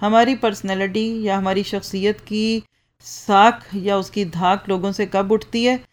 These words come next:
Number एक, break promises to yourself, जब हम खुद से वादे कर करके तोड़ते हैं। खुद से पूछते हैं हम,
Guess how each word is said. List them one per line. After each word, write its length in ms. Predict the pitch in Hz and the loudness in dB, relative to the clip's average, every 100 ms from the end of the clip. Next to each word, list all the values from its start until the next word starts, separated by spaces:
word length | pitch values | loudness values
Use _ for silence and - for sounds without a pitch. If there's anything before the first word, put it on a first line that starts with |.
| _ - | _ -2
Number 300 | 220 226 254 | 2 4 6
एक, 160 | 254 214 | 6 2
break 400 | 175 202 202 202 | 2 2 0 -4
promises 580 | 185 185 208 214 - - | -4 -4 -2 -2 -4 -4
to 120 | 190 175 | -2 -2
yourself, 400 | 165 - 160 139 - 170 | -4 -6 -8 -8 -14 -2
जब 180 | 220 233 | 0 0
हम 120 | 226 | 0
खुद 180 | 247 240 | -2 -2
से 200 | - 220 | 0 2
वादे 300 | 190 185 196 | 2 2 -2
कर 200 | 190 180 | -2 -2
करके 360 | 185 170 185 | -6 -4 -6
तोड़ते 360 | 170 156 - 156 | -4 -6 -6 -10
हैं। 140 | 160 _ _ _ _ _ | -12 _ _ _ _ _
खुद 100 | 226 | -6
से 140 | 220 247 | -4 -2
पूछते 300 | 254 254 254 | -2 -2 -2
हैं 80 | |
हम, 80 | 240 | -2